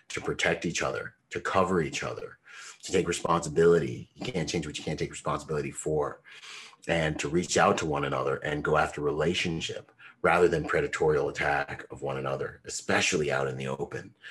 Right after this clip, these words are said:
know what I'm saying? Protect the baseline, you know, don't lowball each other, protect the baseline of what we get paid for what we do, you know, these types of things. And as the industry sees us all being more professional and more effective,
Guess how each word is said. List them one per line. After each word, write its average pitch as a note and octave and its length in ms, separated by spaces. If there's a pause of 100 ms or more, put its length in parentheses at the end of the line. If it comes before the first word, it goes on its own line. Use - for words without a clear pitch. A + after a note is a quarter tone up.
(200)
know D2 60
what - 20
I'm C#2+ 80
saying? C#2+ 360 (260)
Protect - 360
the F#2+ 60
baseline, F2 640
you C#3 60
know, D2+ 100
don't - 240
lowball F2+ 480
each D2+ 160
other, D#2 240 (220)
protect E2+ 280
the E2 60
baseline D#2+ 440
of D#2+ 60
what D#2 100
we D#2 80
get D2 240
paid D#2 200
for D2+ 120
what C#2+ 200
we C2+ 120
do, C2 260
you - 100
know, D2+ 160 (280)
these G2+ 320
types D#2 260
of - 80
things. B1 320
And - 100
as F2+ 240
the F#2+ 120
industry F2+ 340
sees F2 300
us E2 180
all E2 260
being D#2+ 200
more D#2+ 200
professional E2+ 600
and D2+ 100
more D#2+ 200
effective, D#2+ 520